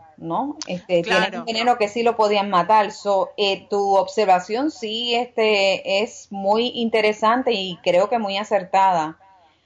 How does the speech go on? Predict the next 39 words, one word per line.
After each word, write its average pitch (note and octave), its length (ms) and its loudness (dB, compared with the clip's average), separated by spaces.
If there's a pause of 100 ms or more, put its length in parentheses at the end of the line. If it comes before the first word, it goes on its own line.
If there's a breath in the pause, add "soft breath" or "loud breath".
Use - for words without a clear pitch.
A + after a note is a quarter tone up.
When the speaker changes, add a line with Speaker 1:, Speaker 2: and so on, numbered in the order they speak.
(140 soft breath)
Speaker 1:
Porque G#3 360 0
realmente, G#3+ 1200 -2
eh, F#3+ 560 -2
pues, E4 240 0
eh, G#3+ 160 0
obviamente D4 600 2
yo G3+ 140 0
creo B3 360 0
que G3+ 260 0
él A3+ 80 -4
lo B3 180 2
que A#3 160 -2
no A3 140 -2
quiere A#3 320 0
es B3 80 -6
que G#3 160 0
ella G#3+ 180 2
vuelva G#3 320 0
a C4 40 2
arriesgarse, A3 380 -2
porque A3+ 180 -4
ya F#3+ 120 4
vimos A#3 280 -2
como A3 200 -2
ella G3+ 180 -2
se, B3 300 -2
se A3 140 -2
Speaker 2:
Ujú. F3 60 -12
Speaker 1:
puso A#3 160 -4
en B3+ 100 -2
cruz B3+ 260 2
para D4 180 4
que A3+ 60 0
la G#3 100 2
mataran F#3+ 340 -2
a C4 140 0
ella, D4+ 440 0
o - 20 -12
sea, G#3 260 0